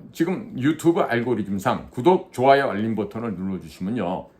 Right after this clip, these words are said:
더 많은 사람에게 더 많은 경우에 전파가 된다고 하니까요. 꼭 구독, 좋아요, 알림 버튼 눌러주시고, 이미 누르셨던 분들은 안 누르셔도 됩니다. 왜?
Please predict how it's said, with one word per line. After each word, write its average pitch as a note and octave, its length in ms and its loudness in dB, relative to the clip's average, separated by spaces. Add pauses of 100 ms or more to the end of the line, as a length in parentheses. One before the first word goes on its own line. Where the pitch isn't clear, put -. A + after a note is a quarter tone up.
(200)
더 A#2 220 2
많은 B2+ 320 2
사람에게 A2 640 -4
더 G#2 160 0
많은 G#2 280 -2
경우에 G#2+ 460 -4 (240)
전파가 F#2+ 460 -4
된다고 E2 360 -8
하니까요. F2+ 500 -8
꼭 G3 340 2 (220)
구독, - 340 0
좋아요, G#2+ 440 -2
알림 G2+ 260 -2
버튼 G2+ 280 -8
눌러주시고, F2+ 680 -10 (180)
이미 E3+ 320 2
누르셨던 C#3 540 0
분들은 G2 340 -4 (200)
안 F2 180 -6
누르셔도 F#2 460 -8
됩니다. F2 360 -8 (160)
왜? A#2+ 340 2